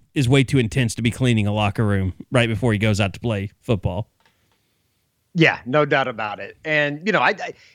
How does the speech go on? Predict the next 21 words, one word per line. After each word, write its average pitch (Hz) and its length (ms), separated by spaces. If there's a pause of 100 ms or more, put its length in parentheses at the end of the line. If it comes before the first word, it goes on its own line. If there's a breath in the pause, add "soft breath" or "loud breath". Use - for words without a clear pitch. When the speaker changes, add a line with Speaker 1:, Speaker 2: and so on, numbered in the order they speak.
Speaker 2:
it, 247 200
it's 240 220
very 285 280
obvious 143 360
that 135 180
there 143 260
are 123 400 (160)
a 139 140
good 135 420
number 143 320
of 113 120
leaders 117 340
that 117 220
have 123 240
kind 123 240
of 104 80
emerged 117 440
throughout 110 280
the - 40
program. 120 560
And, 107 240